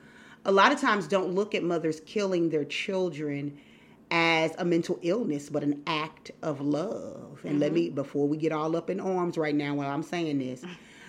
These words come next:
Speaker 1: but there are some factors that go into that mother killing them, ch-, killing their children out of act of love. First and foremost, if a mother's in a depressive state, one, she's not thinking right.
Speaker 2: Mm-hmm.
Speaker 1: And a lot of times being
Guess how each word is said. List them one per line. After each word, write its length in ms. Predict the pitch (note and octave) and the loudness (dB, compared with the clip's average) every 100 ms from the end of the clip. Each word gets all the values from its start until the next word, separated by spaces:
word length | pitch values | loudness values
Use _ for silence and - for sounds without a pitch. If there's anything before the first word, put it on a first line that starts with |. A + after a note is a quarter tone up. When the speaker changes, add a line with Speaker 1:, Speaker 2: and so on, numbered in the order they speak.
| - - - | -20 -20 2
Speaker 1:
but 160 | E3 D#3+ | 4 6
there 140 | G#3+ | 6
are 40 | G#3+ | 6
some 180 | F#3+ | 2
factors 440 | F#3 G#3+ G#3 G#3+ E3 | 6 8 8 6 4
that 180 | F3+ D#3 | 4 6
go 200 | E3+ D#3+ | 6 6
into 760 | F3 F3+ - E3+ D3 C3+ C3 C3 - - - - - - - - - C#3+ | 4 0 0 2 2 0 -6 -12 -20 -20 -20 -20 -20 -20 -20 -20 -18 -4
that 420 | D3+ C#3+ - - | 0 0 -4 -4
mother 420 | D#3 E3 D#3 D3 | 2 4 4 2
killing 460 | C3+ - E3 D#3 D3 | -2 0 2 4 4
them, 220 | C#3+ C#3 | 2 0
ch-, 140 | - - E3 | -4 -12 -16
killing 360 | - G#3 F#3+ E3 | -8 -2 0 0
their 140 | D3+ | 0
children 400 | C#3+ F3+ D#3+ D3 | -2 -2 -2 0
out 120 | C#3+ | -2
of 60 | C#3+ | -4
act 240 | C#3+ C#3 - | -8 -8 -10
of 140 | A#2+ | -8
love. 380 | C#3 B2 F2+ - - - - | -6 -6 -8 -14 -20 -20 -20
First 340 | - F#3 F#3+ | 0 2 2
and 100 | A#3+ | -2
foremost, 680 | - A3 A3 G#3 D#3+ C#3+ C#3+ | 0 2 2 2 0 -2 -4
if 160 | E3 - | -10 -4
a 40 | |
mother's 400 | D#3 E3+ F#3 G#3 | 0 0 0 0
in 100 | G#3+ | -2
a 40 | F3+ | -2
depressive 540 | E3 - E3+ D#3 D#3+ | -4 -2 -4 -4 -8
state, 400 | - - D#3+ E3+ | -8 -2 0 0
one, 300 | E3 E3 E3+ | 0 0 0
she's 220 | F3+ D#3+ D#3 | -2 -4 -4
not 240 | D3 - | -4 -2
thinking 340 | D3+ D3 C3+ C3 | -2 -2 -4 -6
right. 400 | B2+ - - - - - | -8 -12 -18 -20 -20 -18
Speaker 2:
Mm-hmm. 240 | F3+ E3+ D#3+ | -16 -16 -2
Speaker 1:
And 100 | E3 | 2
a 40 | |
lot 180 | D#3+ F3 | 4 4
of 60 | G3 | 2
times 300 | A3+ F3+ D3 | 0 0 0
being 160 | D#3+ | 0